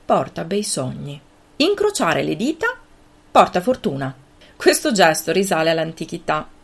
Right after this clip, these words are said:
in cui era un modo per evocare il simbolo della croce. Nel Medioevo questo gesto veniva fatto per impedire al diavolo di impossessarsi di un'anima. Incrociare le dita significa, insomma, tutelarsi, proteggersi,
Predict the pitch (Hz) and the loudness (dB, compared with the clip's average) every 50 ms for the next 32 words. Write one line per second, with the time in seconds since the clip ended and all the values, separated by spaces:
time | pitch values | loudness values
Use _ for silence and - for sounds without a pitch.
0 | - - - 214 214 202 - 220 175 165 160 160 185 214 226 226 226 220 190 170 | -20 -4 -2 0 0 0 2 4 6 8 8 8 6 6 6 6 6 6 6 6
1 | 156 147 147 147 143 - 160 165 175 175 220 220 - 175 143 143 147 165 190 214 | 4 4 0 -2 -4 -2 -2 -2 0 -2 -2 -2 -2 -2 0 0 0 0 0 0
2 | 196 - - - - - 165 160 156 151 156 156 156 151 156 156 156 151 - - | 0 -2 -2 -2 -2 -4 -4 -6 -6 -4 -4 -4 -4 -2 -2 -4 -4 -4 -6 -8
3 | 151 139 135 131 - - - 131 - - - - - - - - 165 156 165 160 | -6 -6 -6 -6 -8 -8 -8 -8 -10 -10 -16 -20 -20 -14 -4 -2 -2 0 2 0
4 | 160 156 160 202 208 180 156 147 147 147 151 175 190 196 - - - 143 - - | 0 4 6 8 8 8 6 6 4 4 2 2 0 0 -2 -8 -8 -8 -6 -4
5 | 156 151 - 165 147 147 147 - - - - 190 190 190 - 170 175 180 190 202 | -4 0 0 2 2 2 0 -4 -4 -4 -2 -4 -4 -4 -2 -2 0 0 4 4
6 | 220 214 214 208 175 151 - - - 139 127 - - 151 147 160 165 160 - - | 2 2 4 0 0 0 -2 -6 -10 -10 -8 -6 -4 -4 -2 -2 -4 -4 0 0
7 | 180 175 180 214 214 180 151 139 139 139 147 160 175 156 151 180 185 190 220 254 | 0 2 2 2 2 2 2 2 2 2 0 0 -2 2 4 6 6 8 6 6
8 | 254 294 302 - - - - _ _ 180 180 180 175 - 175 175 - - 247 240 | 4 2 0 0 -2 -6 -10 _ _ -2 -2 -2 -2 -2 -4 -4 -4 -4 -4 -4
9 | - - - - 139 - - - - 170 165 180 180 - 127 110 - 135 139 143 | -4 -4 -6 -6 -8 -8 -8 -8 -8 -6 -4 -4 -4 -4 -6 -6 -8 -8 -10 -8
10 | 143 147 - - - _ _ - 208 202 196 214 196 190 190 202 170 165 156 156 | -10 -10 -12 -14 -20 _ _ 0 2 2 4 2 0 2 4 4 6 6 4 4
11 | 160 180 185 170 175 202 196 226 226 - - 160 151 151 156 - 170 165 - 196 | 2 2 0 0 -2 -2 0 0 0 0 -2 -4 -6 -8 -8 -8 -8 -4 -2 -2
12 | 196 190 190 - - 156 147 147 151 160 170 165 - - - - - - - _ | 0 0 -2 -2 -2 -4 -4 -2 -2 -2 -4 -4 -6 -12 -20 -20 -20 -20 -20 _
13 | _ _ - 185 185 196 180 202 202 190 156 147 - - - - - - - - | _ _ -4 -2 0 4 6 8 8 8 6 4 0 -2 -2 -2 -4 -6 -8 -12
14 | - _ _ _ _ _ _ _ _ - - 165 160 - 156 139 139 135 131 - | -16 _ _ _ _ _ _ _ _ -4 -4 -4 0 0 0 2 0 0 -2 -4
15 | 156 160 160 - - - 247 269 - | -6 -4 -4 -4 -4 -4 -6 -6 -8